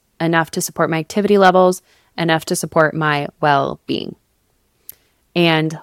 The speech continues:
less stress. Stress is something that is such a big culprit for me with s-, a wide variety of health issues. And I seem to be relatively stress sensitive compared to other women.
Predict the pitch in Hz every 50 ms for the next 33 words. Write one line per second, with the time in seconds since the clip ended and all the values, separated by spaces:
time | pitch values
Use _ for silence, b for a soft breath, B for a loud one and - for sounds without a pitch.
0 | - _ - 156 135 - - - - - - - - - - - - - _ _
1 | _ _ _ _ _ _ _ _ _ _ _ _ _ - - - - 185 180 175
2 | - - - - 180 160 - - 175 170 156 - 170 170 165 165 156 156 156 156
3 | - - - - _ - - - 254 - 254 214 226 - - - 160 160 - 180
4 | 180 - - - 175 165 160 156 151 175 214 254 285 _ - - 170 180 170 -
5 | - - - - - - - - 175 156 165 156 160 160 180 175 175 170 151 160
6 | 147 147 143 143 139 - - 160 - - - - - - - - - - - -
7 | - - 170 165 160 156 - 170 156 - - - 185 190 185 - 175 180 175 156
8 | 156 156 156 151 - - 160 151 156 156 147 147 - - - 143 156 - - -
9 | 135 143 - - 147 151 147 - - - 160 151 - 156 151 147 147 143 - -
10 | - 156 151 147 147 143 - - 143 147 143 143 135 139 143 143 147 160